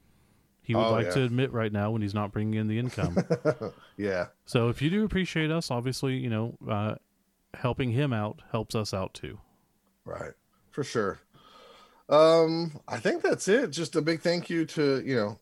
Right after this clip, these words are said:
Speaker 2: Core for traveling all the way over here from England.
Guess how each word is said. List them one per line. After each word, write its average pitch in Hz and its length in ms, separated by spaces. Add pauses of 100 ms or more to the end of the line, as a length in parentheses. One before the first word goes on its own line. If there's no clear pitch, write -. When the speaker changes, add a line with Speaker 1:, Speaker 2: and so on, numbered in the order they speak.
(100)
Speaker 2:
Core 151 280
for 151 140
traveling 143 480
all 123 220
the 139 80
way 135 120
over 135 220
here 127 220
from 98 220
England. 147 500